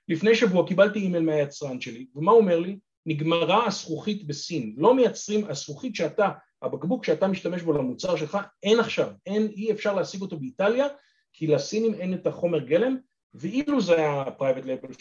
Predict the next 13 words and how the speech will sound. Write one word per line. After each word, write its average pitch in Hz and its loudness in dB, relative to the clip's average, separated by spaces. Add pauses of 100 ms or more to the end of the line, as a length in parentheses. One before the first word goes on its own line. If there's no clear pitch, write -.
שלי, 156 -6
כנראה 165 6
שבעוד 151 0
כמה 190 -2
חודשים 180 -8
הייתי 165 -10
יושב 170 -8
על 160 0
החוף - -6
בקאבו 170 0
ומחפש, 147 -6 (300)
אה, 147 6
אה, 135 -10